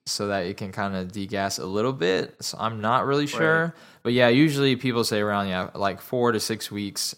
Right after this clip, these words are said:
Speaker 1: after is when it starts to go stale. Um, so that I think is
Speaker 2: Mm-hmm.
Speaker 1: generally agreed upon.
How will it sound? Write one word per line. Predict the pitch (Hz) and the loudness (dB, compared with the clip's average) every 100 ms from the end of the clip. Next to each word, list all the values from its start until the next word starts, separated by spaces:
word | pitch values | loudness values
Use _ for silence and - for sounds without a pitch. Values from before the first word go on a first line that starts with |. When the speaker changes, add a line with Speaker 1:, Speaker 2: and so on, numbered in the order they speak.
| - | -4
Speaker 1:
after | 95 98 - 95 90 95 - - _ | -2 -4 -4 -4 -4 -6 -12 -20 _
is | 101 | -6
when | 107 | -6
it | |
starts | 98 104 90 | -4 -6 -6
to | |
go | 92 90 | -8 -6
stale. | - 95 92 85 90 107 - | -6 -4 -4 -4 -6 -10 -12
Um, | - 85 87 | -10 -10 -10
so | - 95 | -10 -4
that | 104 101 104 | 0 0 0
I | |
think | 107 | -2
is | 98 | -6
Speaker 2:
Mm-hmm. | 113 | -6
Speaker 1:
generally | 107 95 95 92 | -4 -4 -4 -6
agreed | 90 92 92 | -6 -8 -8
upon. | - 92 87 92 | -8 -8 -8 -10